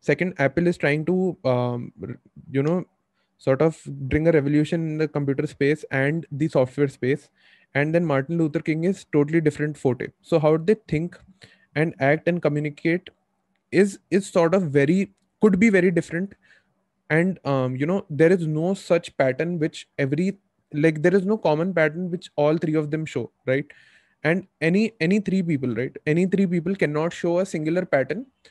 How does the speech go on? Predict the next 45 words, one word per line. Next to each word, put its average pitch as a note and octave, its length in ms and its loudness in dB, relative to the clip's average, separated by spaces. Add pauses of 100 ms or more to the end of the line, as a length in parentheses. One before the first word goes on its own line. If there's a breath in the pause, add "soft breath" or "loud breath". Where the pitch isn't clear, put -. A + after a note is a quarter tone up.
(220 soft breath)
on F3 160 0
which G3 180 0
you G#3 100 0
could G#3 220 -4
un-, D#3+ 260 -6
make D#3 520 -4
a G3 80 2
pattern, B2+ 420 -2 (160)
right? D#3+ 180 -4 (640 soft breath)
And G#3+ 280 0
ध्यान D#3 260 2
से G3+ 100 -2
सुनना, C#3+ 280 -4
इसके F3+ 240 -2
अंदर G3+ 320 0
he F#3 140 0
said F3 340 0
that, F#3+ 320 2
uh, C3 200 -2
they C#3 140 -2
think, F#3 300 -2
act E3 220 0
and G3 120 -4
communicate D#3 520 -4
in E3+ 100 -4
the G3+ 180 -2
exact D3 500 0
same F#3 260 -2
way, D3+ 220 0 (920)
which D3+ 180 -4
is G#3 80 4
different E3+ 380 -2
from G#3+ 200 2
all, D3+ 280 2 (400)
all D#3 260 4
the D#3+ 140 2
others, A#2+ 320 -6
right? D3 180 -6 (760 soft breath)
Probably F3 360 4
he's A3 120 0
trying F3 240 -2
to G3+ 60 -4
say G3 180 -2
कि G#3 140 -6
मतलब, F#3 320 -4